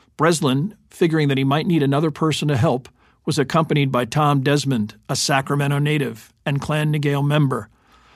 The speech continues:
From San Francisco, the two set sail in September of eighteen seventy-five for Sydney. They were not to acknowledge each other and sailed in different sections of the ship. Captain Anthony's summer had not been uneventful. The whaling was mediocre,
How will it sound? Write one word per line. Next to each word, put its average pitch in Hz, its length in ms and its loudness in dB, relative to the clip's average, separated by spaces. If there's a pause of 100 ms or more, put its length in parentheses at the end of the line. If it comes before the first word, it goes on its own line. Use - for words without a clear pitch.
(160)
From 147 180 0
San 165 260 2
Francisco, 147 580 0
the 131 100 -2
two 151 220 0
set 139 260 -2
sail 139 400 0
in 143 80 0
September 147 600 0
of 131 100 -6
eighteen 143 360 -2
seventy-five 139 720 -2
for 135 120 -8
Sydney. 127 520 -2 (520)
They 139 100 0
were 127 100 2
not 135 260 2
to 151 120 2
acknowledge 139 440 2
each 120 200 -6
other 120 320 -6 (240)
and 135 120 -4
sailed 131 340 0
in 123 100 -6
different 127 300 -4
sections 139 480 -4
of 117 100 -12
the 117 60 -10
ship. 120 380 -4 (1120)
Captain 175 340 0
Anthony's 160 400 2
summer 156 300 0
had 127 180 -2
not 143 240 -2
been 135 140 -4
uneventful. 135 720 -4 (280)
The 139 140 -2
whaling 147 380 4
was 143 120 0
mediocre, 143 760 0